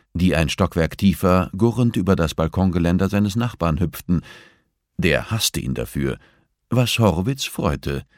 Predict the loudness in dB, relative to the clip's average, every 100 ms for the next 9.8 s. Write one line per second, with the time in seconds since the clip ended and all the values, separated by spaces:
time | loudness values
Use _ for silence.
0 | _ _ _ _ _ _ 0 2 4 2
1 | 4 4 4 4 0 -2 -4 -4 -4 -2
2 | -2 -2 -4 -20 _ _ _ -4 0 2
3 | 4 2 0 -2 -4 0 0 0 0 0
4 | -2 0 0 0 0 0 0 -2 -6 -2
5 | -2 0 -4 -2 0 0 -4 -6 -8 -8
6 | -8 -6 -6 -6 -6 -8 -8 -10 -12 _
7 | _ _ _ _ _ _ _ _ _ _
8 | _ _ _ _ 0 0 0 -2 -2 -2
9 | 0 -2 -4 -6 -4 -4 -4